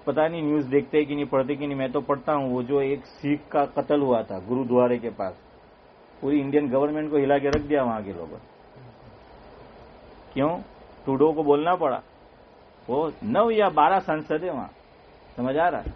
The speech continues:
हाँ, तो उसकी वजह से। इंडिया में मैं आपको बताऊं, मौलाना अबुल कलाम आजाद रहमतुल्लाह अलैह की नमाज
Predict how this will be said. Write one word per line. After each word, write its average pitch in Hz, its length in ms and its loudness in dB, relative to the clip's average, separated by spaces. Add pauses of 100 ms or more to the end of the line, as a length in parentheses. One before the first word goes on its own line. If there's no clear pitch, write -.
(720)
हाँ, 104 300 -6 (240)
तो 123 60 -2
उसकी 120 240 -4
वजह 120 220 2
से। - 140 -10
इंडिया 135 360 0
में 143 120 -4
मैं 139 100 -4
आपको 123 260 -4
बताऊं, 104 300 -8 (1400)
मौलाना 127 340 2
अबुल 131 220 -2
कलाम 131 340 0
आजाद 123 380 0
रहमतुल्लाह 123 480 -2
अलैह 127 220 -2
की 127 100 -8
नमाज 123 360 -2